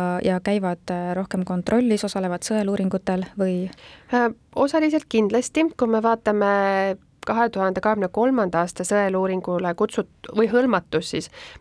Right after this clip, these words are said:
Speaker 2: praegu on ju kaks tuhat kakskümmend kolm on veel pooleli ja tegelikult see osalusprotsent on juba palju parem kui kõik eelnevad aastad ja ka enne pandeemia aastat, et see on ainult tore.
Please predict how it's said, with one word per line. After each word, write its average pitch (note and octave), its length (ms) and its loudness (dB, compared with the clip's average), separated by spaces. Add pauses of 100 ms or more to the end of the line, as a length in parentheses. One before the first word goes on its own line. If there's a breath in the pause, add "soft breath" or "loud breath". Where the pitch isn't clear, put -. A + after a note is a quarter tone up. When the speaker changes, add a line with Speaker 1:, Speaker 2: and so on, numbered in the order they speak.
(120)
Speaker 2:
praegu G3 320 0
on F#3 220 2
ju F#3 40 -2
kaks G3 200 0
tuhat F3 100 -2
kakskümmend F#3+ 300 -2
kolm G3+ 240 2
on F3 80 -2
veel F3 100 -2
pooleli G#3 540 0
ja E3+ 100 -4
tegelikult F3+ 400 -4
see F#3+ 140 -2
osalusprotsent F#3 760 -2
on F3+ 140 0
juba F3+ 240 0 (420 loud breath)
palju A3+ 240 2
parem A3 300 2
kui G3 100 -4
kõik G#3 240 0
eelnevad F3+ 400 0
aastad G#3 400 -2
ja E3+ 160 -4
ka F3 80 -6
enne F#3 160 0
pandeemia G3 460 2
aastat, - 320 -10
et F3 100 -8
see F#3+ 140 -2
on F3+ 140 2
ainult F3+ 340 0 (100)
tore. D4 220 2